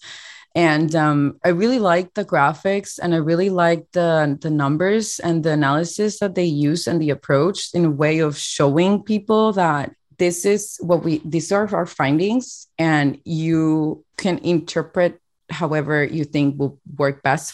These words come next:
for your company or for your industry or whatnot.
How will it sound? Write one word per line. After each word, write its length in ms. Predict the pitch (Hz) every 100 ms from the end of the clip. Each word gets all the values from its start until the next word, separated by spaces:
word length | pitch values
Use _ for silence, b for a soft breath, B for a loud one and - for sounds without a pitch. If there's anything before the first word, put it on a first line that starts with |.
| -
for 380 | 170 175 180 196
your 200 | 175 170
company 540 | 185 185 202 202 208
or 220 | 196 180
for 340 | - 170 165 160
your 680 | 160 165 151 151 151 151 -
industry 560 | 170 165 - 190 185
or 80 | 175
whatnot. 480 | 156 156 151 175